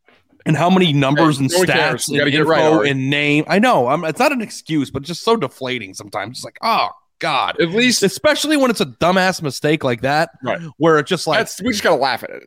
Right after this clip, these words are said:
Speaker 2: No.
Speaker 1: I know, but it's just because it's not even a mistake. It's just like a, it's like your br-, like, when I'm writing, I feel like my brain shorts sometimes. And, like, I, like,
Speaker 2: Yeah.
Speaker 1: read something. It's like, "Well,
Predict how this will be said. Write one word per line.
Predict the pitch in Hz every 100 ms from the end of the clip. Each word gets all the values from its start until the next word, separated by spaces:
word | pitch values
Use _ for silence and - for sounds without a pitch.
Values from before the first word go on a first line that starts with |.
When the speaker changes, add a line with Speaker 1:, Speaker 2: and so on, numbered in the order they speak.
| 71
Speaker 2:
No. | 131 113
Speaker 1:
I | 190
know, | 254 220
but | 196
it's | 170
just | 208 -
because | 214 202 185
it's | 170 240
not | 302
even | 254 214
a |
mistake. | 160 - 196 208 151
It's | 143
just | 190
like | 220
a, | 180 117 _ _ _ _ _ _ -
it's | 170
like | 196 -
your | 160
br-, | 120 151 156
like, | 165 143 131
when | 175
I'm | 156
writing, | 143 226 269 151
I |
feel | 139 208
like | 175
my | 131
brain | 117 139 180 220 165
shorts | - 117 98 -
sometimes. | 107 - 101 87 85 _ _ _ _
And, | 175
like, | 175
I, | 175
like, | 175
Speaker 2:
Yeah. | 139
Speaker 1:
read | 185 240 -
something. | 151 143
It's | 139
like, | 151 160
"Well, | 240 226 180